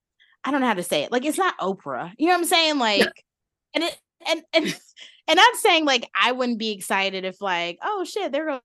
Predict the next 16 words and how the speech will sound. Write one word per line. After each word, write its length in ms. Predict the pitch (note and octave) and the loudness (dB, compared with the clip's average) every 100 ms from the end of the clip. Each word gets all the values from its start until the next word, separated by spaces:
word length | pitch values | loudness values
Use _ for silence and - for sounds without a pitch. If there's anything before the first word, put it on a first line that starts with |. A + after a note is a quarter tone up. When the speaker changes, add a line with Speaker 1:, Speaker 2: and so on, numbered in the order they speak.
| C4 | -8
Speaker 1:
goes, 160 | B3+ | -6
like, 180 | A#3+ A3+ | -4 -6
Karen 320 | - F#3 G#3+ D4+ | -6 -6 -2 0
Huger." 560 | G#4+ G#4+ G#3 C3+ E3+ - - _ | 2 2 -2 -6 -10 -16 -20 _
But, 120 | C#4 C#4 | 2 6
Speaker 2:
So 60 | |
you 60 | A#3+ | 6
Speaker 1:
like 300 | A#3+ D#4+ G#4+ | 8 8 8
Speaker 2:
would 80 | A3 | 6
definitely 680 | A3 A3 A#3 A3 G#3 F3 F#3 | 6 6 6 4 4 4 0
be 440 | F3+ F3 E3 D#3+ D3+ | 2 -2 -2 -4 -4
at 260 | E3+ D#3+ - | -2 -2 -2
the, 340 | D#3+ D#3+ - - | -2 -2 -4 -2
the, 580 | D#3+ D#3 D3 D3 D3 A#2+ | -2 0 -6 -6 -8 -6
the 100 | D#3 | -4
welcome 420 | D3 D3 C3+ | -4 -8 -10